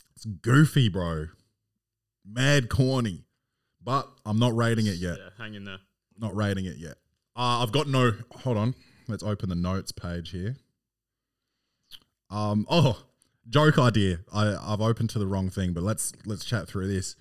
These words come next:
Speaker 1: You know how there's professional cuddlers? Have you ever heard of this?
Speaker 2: Nah.
Speaker 1: Google it. There's professional cuddlers. They're essentially escorts, but you don't bang 'em, you just cuddle 'em.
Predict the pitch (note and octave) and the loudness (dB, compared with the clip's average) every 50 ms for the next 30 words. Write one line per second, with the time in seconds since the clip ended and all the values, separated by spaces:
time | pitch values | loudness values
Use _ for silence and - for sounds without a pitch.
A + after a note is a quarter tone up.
0 | _ _ _ _ _ - - A2 C3 D#3 E3+ F3+ F3+ E3+ D#3+ D3+ C3+ A2+ - - | _ _ _ _ _ -8 0 2 4 6 6 6 4 4 4 4 4 4 2 0
1 | A2 - - A2 G2+ - - G#2+ F#2 - - - F2+ F2+ F#2+ G#2 A#2 D#3+ G#3 - | 0 2 2 0 0 2 2 0 0 0 -2 -6 -6 -6 -4 -4 -4 -4 -4 -6
2 | - - - _ _ _ _ _ _ _ _ _ - G2+ G#2 G#2+ G2+ G2 G2+ G2 | -8 -8 -12 _ _ _ _ _ _ _ _ _ -6 -2 0 0 2 2 0 0
3 | G2+ G2+ A2 A#2 D#3+ - - - - - _ _ _ _ _ _ _ _ _ F#2 | 0 0 -2 -4 -6 -8 -14 -18 -20 -20 _ _ _ _ _ _ _ _ _ _
4 | F2 - _ _ _ _ _ _ _ _ - F#2 F#2+ F#2+ F2 F#2 G2 G#2 A2 G#2+ | -20 -20 _ _ _ _ _ _ _ _ -4 -2 0 0 0 0 0 0 0 -2
5 | - _ _ _ _ _ _ _ _ _ _ F#2+ A2+ B2+ C#3 - - B2+ - C#3 | -6 _ _ _ _ _ _ _ _ _ _ 2 2 2 4 4 2 2 4 4
6 | B2+ A#2+ - B2 A2 G2 - A2+ A2+ G#2+ A2 G#2 G#2+ A2+ A2+ A2 - C#3 C#3+ C#3 | 4 4 6 4 4 4 4 2 4 4 6 6 6 6 6 6 6 6 4 4
7 | - - A#2 A2 - A2+ A#2+ A#2 - - - G#2 G2 F#2+ - - G2+ F#2+ G#2 G#2 | 4 2 0 0 2 2 2 2 2 2 2 2 2 0 0 -2 -2 0 2 2
8 | G#2 G2+ F2+ E2+ G2 G2 G2+ G2 F#2 F2+ F2+ F2 E2+ F#2 - - - F#2 F2+ F2 | 2 0 0 0 0 0 2 2 0 0 -2 -2 -4 -4 -6 -4 -4 -4 -4 -2
9 | F2+ D#2+ C#2+ C#2 - | -4 -4 -4 -6 -10